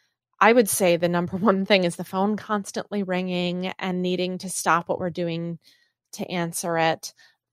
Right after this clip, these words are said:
Another thing that plays in a lot is somebody needs help with something, stop what you're doing, help them with that. I'm not saying you shouldn't help people.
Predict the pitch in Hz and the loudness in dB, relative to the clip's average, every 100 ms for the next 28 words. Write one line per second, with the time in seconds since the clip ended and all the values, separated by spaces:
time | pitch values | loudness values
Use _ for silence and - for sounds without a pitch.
0 | _ 208 208 170 185 175 175 175 - - | _ 4 6 6 6 4 0 0 0 2
1 | 170 165 175 170 170 165 160 160 - - | 4 4 2 2 4 6 8 6 4 -4
2 | 180 165 160 - - _ _ _ _ _ | -2 -2 -6 -12 -14 _ _ _ _ _
3 | - - 214 190 185 180 180 - 190 180 | -4 6 6 8 4 2 0 2 4 4
4 | 175 - 175 170 175 170 170 - 156 - | 2 0 -2 0 0 0 -4 0 0 0
5 | - 175 165 165 156 165 175 160 180 160 | -4 -6 -4 -4 -4 -6 -4 -4 -2 -4
6 | 156 - 160 147 - 175 156 - 175 160 | -6 -2 2 2 0 -2 -2 -4 -6 -6
7 | 151 170 - 180 214 - 190 180 170 165 | -6 -10 -10 -2 -2 0 -6 -2 -2 -2